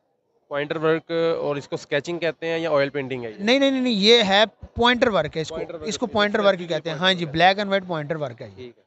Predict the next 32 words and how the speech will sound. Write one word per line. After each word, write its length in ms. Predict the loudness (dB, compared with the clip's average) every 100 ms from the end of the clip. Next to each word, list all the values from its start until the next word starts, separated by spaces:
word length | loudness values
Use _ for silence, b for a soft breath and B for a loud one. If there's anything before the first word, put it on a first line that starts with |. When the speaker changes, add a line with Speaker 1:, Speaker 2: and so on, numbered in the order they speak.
| -16
Speaker 2:
इसका 200 | -4 -2
स्पेसिफिक 400 | 0 -2 -2 -8
को-, 340 | -2 2 2
वो 100 | 2
है, 220 | 0 2
ये 220 | 0 -4 -6 _ _ _
फील्ड 260 | -2 0 0
ही 180 | -6
है। 60 | -10
Speaker 1:
अच्छा, 340 | -16 _ -20
तो 120 | -18 -18
इसके 180 | -10
अलावा 280 | -2 0 2
आपने 160 | 0 -2
कौन 220 | -6 -6
सी 100 | -2
आर्ट 140 | -4
बनाई 140 | -2 -6
है? 80 | -6
आ 80 |
जाइए 160 | -8 -12
मेरे 120 | -20
साथ, 360 | -20 -20 -20 -8
Speaker 2:
मैं 100 | -4
आपको 180 | -4 -4
Speaker 1:
देखते 120 | -8
हैं। 60 | -8
Speaker 2:
विजिट 160 | -8
कराता 260 | -8 -8 -6
हूँ। 80 | -6
आगे 240 | -4 -6
मेरा 360 | -8 -6 -6